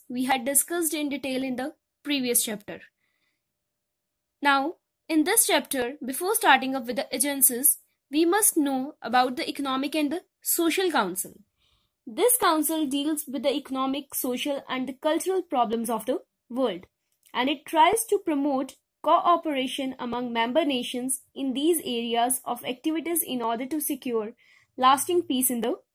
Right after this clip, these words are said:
world. And this council works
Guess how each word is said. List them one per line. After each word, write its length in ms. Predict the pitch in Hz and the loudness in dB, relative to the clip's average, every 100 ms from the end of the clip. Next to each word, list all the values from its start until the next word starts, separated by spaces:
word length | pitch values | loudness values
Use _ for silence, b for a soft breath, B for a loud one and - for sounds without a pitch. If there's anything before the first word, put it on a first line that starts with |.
| - | -10
world. 420 | 226 240 - - _ _ _ _ _ _ _ | -4 -2 -4 -14 _ _ _ _ _ _ _
And 240 | 262 269 269 | -4 -2 2
this 180 | 415 | 2
council 480 | - 330 294 302 311 | 6 6 6 2 0
works 480 | 269 233 269 277 - | -2 -2 0 0 -2